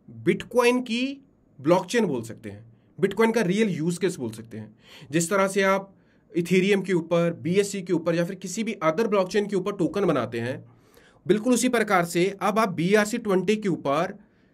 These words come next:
टोकन्स को बना पाएंगे और ये सारे के सारे टोकन्स को बाय सेल आप Bitcoin में करेंगे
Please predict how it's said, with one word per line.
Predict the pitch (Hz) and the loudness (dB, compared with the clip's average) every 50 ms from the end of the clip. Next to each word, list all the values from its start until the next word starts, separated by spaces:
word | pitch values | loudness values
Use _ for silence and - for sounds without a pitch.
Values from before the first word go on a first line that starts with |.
| _ _ _ _ _ _ - - _ _ _ _ | _ _ _ _ _ _ -20 -20 _ _ _ _
टोकन्स | 220 214 214 226 254 247 254 | 6 6 8 10 8 8 8
को | - 247 214 | 6 4 6
बना | 185 165 139 117 | 6 4 4 2
पाएंगे | - 110 104 101 101 98 95 - - _ _ - | 0 -4 -6 -8 -10 -12 -16 -18 -20 _ _ -2
और | 180 190 | 0 0
ये | 226 208 | 0 0
सारे | 220 214 208 226 | 0 0 0 0
के | 220 240 | 0 0
सारे | 226 240 214 214 220 | 0 0 0 0 0
टोकन्स | 220 214 196 196 208 208 208 208 | 2 2 2 2 2 0 -2 0
को | - 220 | -2 -2
बाय | - - - 139 143 165 190 | -2 0 0 0 2 2 2
सेल | 185 185 196 185 190 | 0 0 -2 0 0
आप | 190 180 - | -2 -2 -4
Bitcoin | 143 139 - - 180 180 185 | -6 -8 -4 0 0 2 2
में | 202 202 | 2 0
करेंगे | 196 185 175 180 175 196 214 233 | 0 2 2 2 0 0 -4 -6